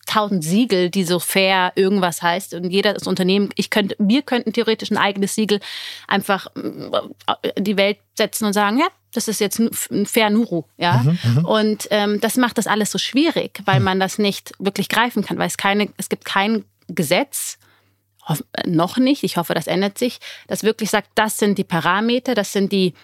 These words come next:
Speaker 1: Mindeststandards, die eingehalten werden müssen, damit das fair ist, wie zum Beispiel faire, nachhaltig,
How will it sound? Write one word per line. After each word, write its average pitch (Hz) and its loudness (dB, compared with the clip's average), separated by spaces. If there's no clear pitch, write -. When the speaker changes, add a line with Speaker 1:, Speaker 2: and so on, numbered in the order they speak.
Speaker 1:
Mindeststandards, 247 2
die - -2
eingehalten 220 2
werden 214 4
müssen, 269 2
damit 208 2
das - 0
fair 165 2
ist, - -6
wie 196 2
zum 196 -2
Beispiel 170 0
faire, 175 0
nachhaltig, 180 0